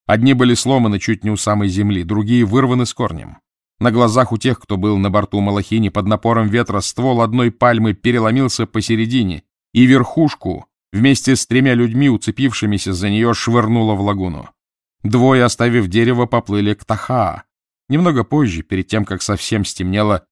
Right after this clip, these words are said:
один из них показался на корме шхуны, прыгнул за борт и поплыл к Малахине, уверенно и сильно рассекая мелкие и острые, брыжущие пеной волны.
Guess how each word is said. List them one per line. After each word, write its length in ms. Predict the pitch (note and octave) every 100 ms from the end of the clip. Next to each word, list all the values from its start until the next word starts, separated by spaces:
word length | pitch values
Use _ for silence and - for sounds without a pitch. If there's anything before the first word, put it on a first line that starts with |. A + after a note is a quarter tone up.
| _
один 340 | - A#2+ C3+ B2+
из 100 | G#2+
них 240 | B2+ -
показался 600 | A2 G#2+ G#2+ A#2 A#2 A2
на 120 | G#2+ G#2
корме 360 | G#2+ A2+ A#2
шхуны, 500 | - - C3 F2 - _ _ _
прыгнул 460 | - D3 B2+ B2+ A2+
за 260 | F#2+ C3
борт 240 | B2+ B2 -
и 80 | A2+
поплыл 420 | A#2+ - C3+ C3+
к 120 | -
Малахине, 540 | A2+ A#2 A2+ C#3 B2
уверенно 580 | G#2 A2 G#2 A#2+ A#2+ A2+
и 100 | G#2+
сильно 440 | - - C#3+ A2+ G#2
рассекая 540 | G2 - G2 G#2 G2
мелкие 480 | G#2 A2+ G#2 A2 G#2+
и 180 | - G#2
острые, 480 | G2+ - G#2 G#2+
брыжущие 680 | F2 G2+ F#2+ F2+ - - G2
пеной 360 | - F2+ E2+ E2
волны. 380 | D#2 A#1 G#1+